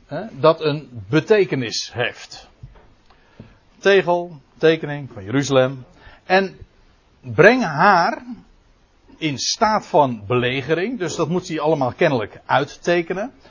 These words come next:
Breng haar in staat van belegering. Bouw een schans tegen haar. Werp een wal tegen haar op. Sla legerkampen tegen haar op. Breng aan alle kanten stormrammen tegen haar in stelling.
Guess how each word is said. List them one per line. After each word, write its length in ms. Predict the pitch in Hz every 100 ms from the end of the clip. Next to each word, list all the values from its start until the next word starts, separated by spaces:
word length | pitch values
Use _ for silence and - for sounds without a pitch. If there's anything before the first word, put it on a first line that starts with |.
| _
Breng 220 | 143 202
haar 140 | 180 175
in 120 | 160
staat 360 | - 240 226
van 160 | - 139
belegering. 640 | 117 123 160 160 190 233 233 _ - -
Bouw 320 | 139 196 185
een 100 | 131
schans 600 | - - 185 185 220 -
tegen 340 | 226 220 196
haar. 280 | 190 202 240 - _ _ _ - - - 98
Werp 260 | 101 220 -
een 180 | 139 110
wal 280 | 131 170 196
tegen 280 | 220 208 185
haar 180 | 185 196
op. 300 | 190 214 165
Sla 360 | - 208 190 151
legerkampen 920 | 151 190 233 - 196 - 214 196 202
tegen 300 | 202 190 175
haar 160 | 175
op. 220 | 180 208 - -
Breng 340 | - 110 220 220
aan 80 | 208
alle 240 | 254 262
kanten 340 | 247 220 165
stormrammen 760 | 123 - 254 233 202 196 196 180
tegen 240 | 185 175
haar 240 | 156 180 170
in 100 | 147
stelling. 360 | - 117 92